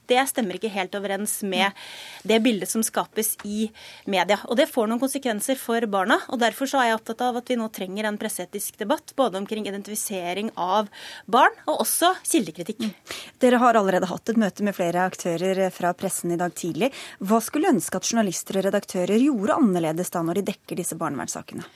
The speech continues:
Speaker 1: Det er veldig positivt at pressen dekker barnevernssaker, og de har en veldig viktig rolle.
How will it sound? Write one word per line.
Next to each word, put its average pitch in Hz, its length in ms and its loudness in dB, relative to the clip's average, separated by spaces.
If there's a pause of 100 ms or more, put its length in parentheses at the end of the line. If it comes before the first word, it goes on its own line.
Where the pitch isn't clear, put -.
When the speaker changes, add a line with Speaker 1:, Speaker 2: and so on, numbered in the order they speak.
(560)
Speaker 1:
Det 269 160 0
er 269 60 2
veldig 311 120 -2
positivt 233 380 -4
at 233 120 -2
pressen 220 360 -4
dekker 190 420 -8
barnevernssaker, 180 1200 -4
og 214 120 -8
de 220 40 -4
har 190 180 -4
en 208 100 -2
veldig 190 200 -2
viktig 208 600 -4
rolle. 208 260 2